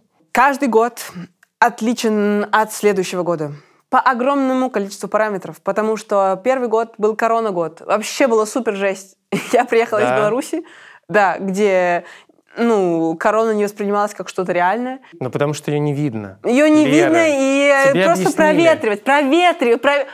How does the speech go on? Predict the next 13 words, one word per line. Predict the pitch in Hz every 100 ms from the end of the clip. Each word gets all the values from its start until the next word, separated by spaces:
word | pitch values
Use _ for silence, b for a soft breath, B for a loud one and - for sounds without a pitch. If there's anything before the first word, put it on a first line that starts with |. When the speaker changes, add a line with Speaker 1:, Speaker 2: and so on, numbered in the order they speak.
| B
Speaker 1:
воздух | 240 330 330 240 233 240
пусти, | - 247 - - 320 311 494 453 403 359 349 359 311 B B
всё. | - - 285 240 156 B B B -
И, | 254
короче, | 247 262 330 160
я | 277
Speaker 2:
видишь | 247
её? | 262
Speaker 1:
приезжаю, | 262 269 320 349 B B B
и | 247
тут | 285 269
раз, | 269 349 - -
и | 233 233 220 202 190 170 -